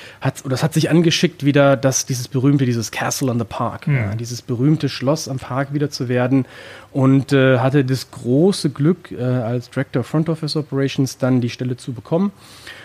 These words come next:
Speaker 1: Und dann ging es wieder: Koffer packen, Kisten packen, mit dem Schiff nach New
Speaker 2: Ja,
Speaker 1: York,
Speaker 2: ja, ja.
Speaker 1: ähm, und Flugzeug nach New York.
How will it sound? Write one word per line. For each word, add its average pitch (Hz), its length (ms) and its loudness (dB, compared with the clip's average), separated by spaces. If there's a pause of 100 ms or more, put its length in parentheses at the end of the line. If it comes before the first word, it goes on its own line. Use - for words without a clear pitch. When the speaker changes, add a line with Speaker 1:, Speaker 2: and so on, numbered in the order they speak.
(200)
Speaker 1:
Und 196 800 2 (100)
dann 175 300 2
ging 180 160 4
es 170 140 0
wieder: 185 420 4 (400)
Koffer 165 240 -4
packen, 156 580 -6 (800)
Kisten - 360 -6
packen, 147 520 -2 (320)
mit 170 220 0
dem 151 100 0
Schiff - 340 -4
nach 151 280 -2
New 135 80 0
Speaker 2:
Ja, 131 60 0
Speaker 1:
York, 175 280 2
Speaker 2:
ja, 127 80 -8 (480)
ja. 143 260 4
Speaker 1:
ähm, 151 360 2
und 143 680 -2 (540)
Flugzeug 160 420 -6
nach 170 160 -8
New 185 80 -2
York. 120 220 -4